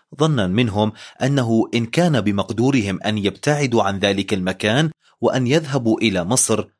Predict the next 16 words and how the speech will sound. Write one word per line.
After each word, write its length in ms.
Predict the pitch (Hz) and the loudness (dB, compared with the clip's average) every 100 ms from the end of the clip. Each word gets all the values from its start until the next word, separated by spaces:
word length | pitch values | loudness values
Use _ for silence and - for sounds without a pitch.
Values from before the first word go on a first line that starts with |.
| _ | _
وأن 240 | 117 117 147 | 0 2 2
يمارسوا 580 | 127 143 185 175 160 135 | 2 2 2 2 2 0
وثنيتهم 800 | 135 127 113 120 143 147 156 | 0 0 2 2 0 0 0
هناك، 500 | 120 104 95 101 120 - - - | 0 0 2 0 -2 -10 -20 -14
فإنهم 760 | - - 139 131 110 113 113 _ _ | -4 -2 2 2 2 2 0 _ _
سينجون 840 | - - 127 117 98 117 117 98 90 | -4 -2 0 0 0 0 2 2 0
من 160 | 92 | -2
الدينونة. 680 | 87 80 87 87 78 69 - _ _ _ _ _ _ _ _ - | -2 -4 -4 -4 -6 -8 -12 _ _ _ _ _ _ _ _ -6
ولكن 360 | 123 147 214 175 | -2 0 2 0
الله 380 | 104 110 101 101 | 2 0 0 -2
يذكرهم 840 | 104 101 101 - 151 131 117 151 | 0 0 -2 0 0 2 2 0
في 140 | 156 95 | 0 -2
العدد 400 | 85 107 127 113 | -2 0 0 -2
الثالث 420 | - 98 87 87 | -2 -4 -4 -4
عشر 260 | 101 - | -2 -2
قائلاً: 580 | 95 - 104 110 113 135 | -2 0 0 0 0 -2